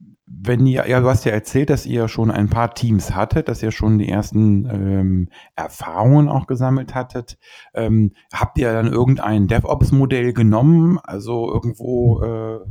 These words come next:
out of the box irgendetwas gefunden? Oder wie, wie seid ihr dann, äh, quasi gestartet, um zu entscheiden oder um zu sagen, jetzt machen wir,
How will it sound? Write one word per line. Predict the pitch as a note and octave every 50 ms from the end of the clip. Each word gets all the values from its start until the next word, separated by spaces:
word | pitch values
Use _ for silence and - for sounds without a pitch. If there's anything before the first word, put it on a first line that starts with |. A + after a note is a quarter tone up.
| F#2+ - - _ _ -
out | G#2+ C3 - D3
of | - -
the | B2+ A2
box | - - D3 - - -
irgendetwas | - - B2 B2+ B2+ - - - A#2 A2 - -
gefunden? | A2+ - - C3 C#3 D#3 E3 E3 - E3+ E3+ E3 - _ - - _ _
Oder | - - B2+ A#2 - -
wie, | C3+ C#3+ C#3+ C#3 B2+ - _
wie | -
seid | - C3 B2+ B2
ihr | B2+ A#2+
dann, | A#2 A2 A#2+ C3 A#2+
äh, | B2 A2 A2+
quasi | G#2 - A#2 A#2 A2 A#2 A2+
gestartet, | - G#2+ - - - F#2 G2+ C3+ - - -
um | - - B2 C3+ C3
zu | - - - A#2 A#2+
entscheiden | - - G#2 - - A#2 G#2 A#2 B2 A#2+ C3+ C#3 B2
oder | A2+ G#2 G2
um | G2+ G2+
zu | - G2
sagen, | F2+ F#2+ F#2+ G2+ G2+ G2
jetzt | F#2+ G#2 - -
machen | A2 G#2 G2+ A2+ A2 G#2
wir, | G2+ G#2+ G#2+ G#2 G2+